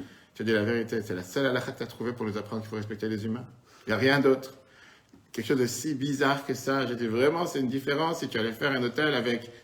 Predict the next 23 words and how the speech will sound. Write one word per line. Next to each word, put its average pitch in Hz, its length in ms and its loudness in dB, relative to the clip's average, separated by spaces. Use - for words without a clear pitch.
des 123 120 8
marches 147 340 4
ou 143 40 2
une 135 140 4
rampe. 180 340 0
Ah, - 80 -12
tu 160 120 -4
sais, 143 280 0
quand 127 100 -2
tu, 120 200 -2
encore 262 260 6
une 269 60 0
fois, 117 140 0
tout 185 140 4
le 254 40 4
monde 254 120 4
a - 20 6
lu 254 120 4
ce 254 80 -4
verset 208 220 4
la 196 80 4
semaine 190 160 -4
dernière. 170 300 -4